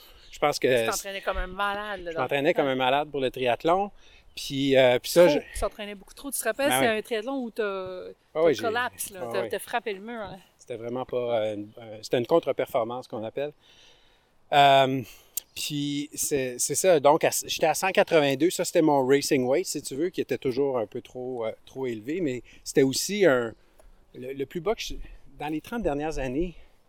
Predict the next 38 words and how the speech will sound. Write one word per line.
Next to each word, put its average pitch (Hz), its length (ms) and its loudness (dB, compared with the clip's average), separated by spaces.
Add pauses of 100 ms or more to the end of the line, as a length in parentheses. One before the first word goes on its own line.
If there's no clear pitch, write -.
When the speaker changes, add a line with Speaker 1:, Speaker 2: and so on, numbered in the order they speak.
(380)
Speaker 1:
le 135 80 -4
plus - 160 -12
bas 196 260 -2
que 120 400 -2
je 117 120 -12
me 127 80 -6
rappelle, 151 480 0 (500)
c'était - 220 -6
cent 127 180 -8
quatre-vingts. 120 540 -8 (120)
Fait 131 140 -16
que - 60 -12
je - 60 -10
suis 120 100 -16
vraiment 135 240 -6
pas 131 160 0
loin. 143 240 -8
Je - 80 -16
suis 123 80 -12
à - 20 -10
Speaker 2:
C'est - 60 -12
Speaker 1:
deux 160 160 -2
Speaker 2:
fou. 131 60 -6
Speaker 1:
livres 151 240 -4
de 120 120 -4
ça. 156 240 -6
Speaker 2:
C'est 202 120 -8
fou. 269 260 -10 (380)
Speaker 1:
Puis, 131 360 -4
euh, 120 220 0
puis 139 120 -10
le 139 80 2
cent 165 180 0
quatre-vingts, 156 560 4
là, 143 140 2
c'était - 140 -8
un 127 60 -6
cent, 131 220 -6